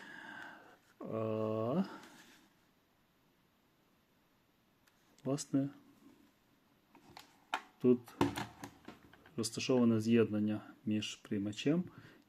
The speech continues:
і акустичним блоком. Значить, це приймає, і в нього є маленький динамік,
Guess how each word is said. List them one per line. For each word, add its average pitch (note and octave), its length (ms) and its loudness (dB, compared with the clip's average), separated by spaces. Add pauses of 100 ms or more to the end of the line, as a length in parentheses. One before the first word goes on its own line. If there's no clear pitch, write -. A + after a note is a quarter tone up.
і C#3 100 6
акустичним A#2+ 680 0
блоком. G2 400 -4 (320)
Значить, A#2 300 -2
це A#2 140 4
приймає, A2+ 800 2
і G#2+ 80 4
в G2+ 80 -4
нього G#2+ 200 2
є G#2+ 140 4
маленький G2+ 420 0
динамік, G#2 440 0